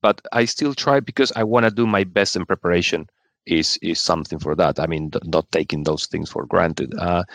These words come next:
and, uh, I've talked about curiosity, uh, before. I've talked about connecting as much as you can. And I know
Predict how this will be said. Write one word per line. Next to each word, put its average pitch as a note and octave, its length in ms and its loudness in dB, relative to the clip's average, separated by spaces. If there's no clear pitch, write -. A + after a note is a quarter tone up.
and, B2 340 4
uh, B2 360 6
I've A2+ 160 2
talked A2 140 2
about G2 220 4
curiosity, F#2 800 2
uh, E2 280 2
before. D#2+ 560 0
I've E2 180 0
talked - 200 -2
about E2+ 420 2
connecting F#2+ 840 0
as - 220 -2
much G#2+ 400 0
as - 140 -10
you E2+ 60 -10
can. G#2 140 -2
And A2 100 2
I A2+ 40 -2
know C#3 260 2